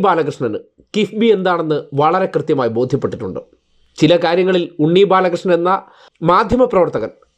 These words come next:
അദ്ദേഹം ചെയ്യുന്ന തൊഴിൽ എന്താണെന്ന് ചില സന്ദർഭങ്ങളിൽ ഓർക്കും. ആ നിമിഷങ്ങളിൽ അദ്ദേഹം ഈ നാടിനോടുള്ള ഉത്തരവാദിത്വം മനസ്സിലാക്കിക്കൊണ്ട് ചില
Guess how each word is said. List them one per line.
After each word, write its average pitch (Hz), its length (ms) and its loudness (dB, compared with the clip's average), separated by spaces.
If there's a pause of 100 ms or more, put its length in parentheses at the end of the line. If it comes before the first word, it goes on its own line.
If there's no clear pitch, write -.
(120)
അദ്ദേഹം 214 360 0 (140)
ചെയ്യുന്ന 202 320 2 (380)
തൊഴിൽ 208 300 2 (180)
എന്താണെന്ന് 180 500 0 (400)
ചില 240 120 2 (100)
സന്ദർഭങ്ങളിൽ 202 580 0
ഓർക്കും. 135 240 -6 (440)
ആ - 20 2 (140)
നിമിഷങ്ങളിൽ 196 500 -2 (320)
അദ്ദേഹം 196 300 0 (260)
ഈ - 20 2 (160)
നാടിനോടുള്ള 202 600 2 (120)
ഉത്തരവാദിത്വം 190 680 0 (100)
മനസ്സിലാക്കിക്കൊണ്ട് 156 760 -2 (400)
ചില 180 140 2